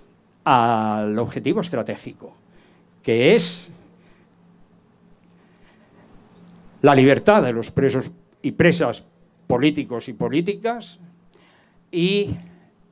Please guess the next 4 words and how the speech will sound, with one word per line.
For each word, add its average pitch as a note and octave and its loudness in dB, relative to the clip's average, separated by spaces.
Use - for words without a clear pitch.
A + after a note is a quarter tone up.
la A#2 -6
República F3 0
Catalana A2 -6
independiente, A#2+ 0